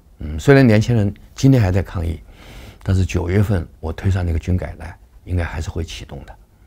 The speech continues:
这是英国、印度的长远利益决定的嘛，哎，也跟那个穆迪本人的强势有关。从印度角度看呢，这个军改呢，如果实现呢，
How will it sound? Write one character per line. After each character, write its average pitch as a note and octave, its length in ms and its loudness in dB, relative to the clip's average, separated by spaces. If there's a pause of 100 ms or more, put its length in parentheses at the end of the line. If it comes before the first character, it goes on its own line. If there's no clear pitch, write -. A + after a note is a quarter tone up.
(400)
这 D3 140 6
是 A2 100 4
英 G#2+ 180 4
国、 E2+ 240 -2 (280)
印 G2+ 180 0
度 F#2 120 -4
的 F2 100 -6
长 D#2 280 -10
远 D#2+ 160 -4
利 F2+ 140 -2
益 D#2 80 -4
决 - 220 -14
定 E2 160 -10
的 D#2 80 -16
嘛， - 100 -18 (320)
哎， - 200 -20
也 G2+ 140 2
跟 E3+ 140 8
那 F3 80 6
个 C#3+ 100 6
穆 C3+ 200 4
迪 F#2 160 -2
本 F2 180 -6
人 - 140 -12
的 D#2 140 -10
强 - 380 -10
势 - 180 -8 (100)
有 - 120 -20
关。 - 160 -16 (100)
从 D3 100 4
印 G3+ 180 6
度 C3 120 6
角 D2 160 0
度 D#2 180 -4
看 E2+ 200 -4
呢， E2+ 80 -4 (400)
这 E2+ 120 -4
个 D#2+ 40 0
军 G2+ 200 0
改 G#2 200 0
呢， D2 340 -10
如 G2 120 -2
果 E2 300 0
实 - 220 -10
现 F2 220 -2
呢， D#2+ 80 -8